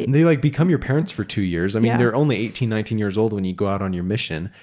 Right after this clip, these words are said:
Speaker 2: And so I learned so much, and I, like, admire them a ton. So obviously got a lot of advice, especially the night before you come home and you can ask them anything.
Speaker 1: There's, like, it's like this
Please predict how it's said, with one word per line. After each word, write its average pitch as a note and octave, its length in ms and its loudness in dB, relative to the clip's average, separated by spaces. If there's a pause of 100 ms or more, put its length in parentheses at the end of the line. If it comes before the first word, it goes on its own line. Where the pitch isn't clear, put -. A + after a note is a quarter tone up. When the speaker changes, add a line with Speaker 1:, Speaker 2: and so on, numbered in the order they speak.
(180)
Speaker 2:
And G2+ 180 -4
so G#2 180 -2
I G#2+ 180 -2
learned G#2 380 -2
so G#2+ 520 -2
much, F2 380 -8
and G2+ 160 -6
I, F#2+ 320 -4
like, F2 240 -8
admire F2 320 -4
them D#2+ 180 -8
a D#2+ 100 -6
ton. - 340 -10 (320)
So F#2+ 560 -2
obviously A#2+ 340 -2
got G2+ 140 -4
a G2+ 40 -2
lot G2+ 140 -4
of F#2 60 -8
advice, F#2+ 340 -6
especially C3 540 -2
the G2+ 100 -4
night G2+ 160 -6
before G2 220 -4
you F#2+ 80 -2
come G2 180 -6
home G2 220 -2
and F#2+ 80 -2
you F#2 80 -4
can F#2 320 -8
ask F2 320 -6
them F#2 160 -6
anything. G#2+ 460 -6 (440)
Speaker 1:
There's, G#3+ 220 0
like, A3 260 0
it's G3 180 -6
like G3 200 -4
this - 340 -6